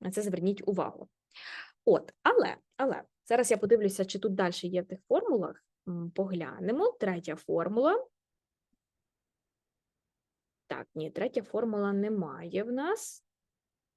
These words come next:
Я погляну на четверту.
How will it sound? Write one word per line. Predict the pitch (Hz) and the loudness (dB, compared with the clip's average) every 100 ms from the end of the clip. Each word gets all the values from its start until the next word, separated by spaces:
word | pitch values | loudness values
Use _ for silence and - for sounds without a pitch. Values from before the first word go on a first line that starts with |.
| _ _ _ _ - | _ _ _ _ -16
Я | 185 | -14
погляну | 185 185 180 175 | -10 -6 -4 -4
на | 170 | -8
четверту. | - 190 - - 160 156 160 - - 254 339 | -10 -12 -12 -12 -8 -8 -8 -10 -4 0 0